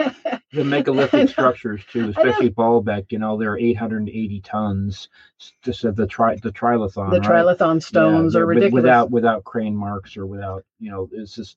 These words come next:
Speaker 1: it, I'm lifting it twenty feet, you know,
Speaker 2: Yes.
Speaker 1: from, it's like, it's ridiculous. Uh, the, the, the, also too, 'cause I, I used to, when I was in the Navy, I was a C B for six years, and I've been to places like Midway. I actually did a tour of duty on Midway Island,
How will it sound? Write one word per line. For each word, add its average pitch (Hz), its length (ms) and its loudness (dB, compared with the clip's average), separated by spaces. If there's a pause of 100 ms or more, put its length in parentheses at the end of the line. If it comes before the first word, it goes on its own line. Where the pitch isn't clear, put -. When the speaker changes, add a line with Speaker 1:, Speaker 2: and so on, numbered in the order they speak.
Speaker 1:
it, 110 160 -10 (180)
I'm 110 160 -10
lifting 113 260 -4
it 98 120 -8
twenty 104 300 -8
feet, 104 340 -10 (240)
you 104 80 -4
know, 185 60 6
Speaker 2:
Yes. - 140 4
Speaker 1:
from, 92 380 -4
it's 98 180 -8
like, 95 140 -6 (580)
it's 120 180 0
ridiculous. 101 640 0
Uh, 107 200 0
the, 107 160 2
the, 120 220 6
the, 117 220 -2
also 131 280 2
too, 120 160 -2
'cause 117 160 2
I, 113 260 4
I 120 40 2
used 120 320 2
to, 101 200 -10
when 110 160 0
I 113 100 4
was 110 220 0
in 104 120 2
the 101 100 2
Navy, 98 480 2 (100)
I 98 140 -2
was 95 240 -4
a 101 60 -8
C 127 260 2
B 95 260 -2
for 92 340 -4
six - 360 -8
years, 95 340 -4 (460)
and 110 160 4
I've 107 120 4
been 107 200 4
to - 100 -8
places 98 400 -2
like 98 220 0
Midway. 127 340 4
I 101 180 4
actually 110 220 0
did 98 160 2
a 95 60 4
tour 101 260 -2
of 95 60 0
duty 98 260 4
on 92 140 4
Midway 98 320 2
Island, 95 420 2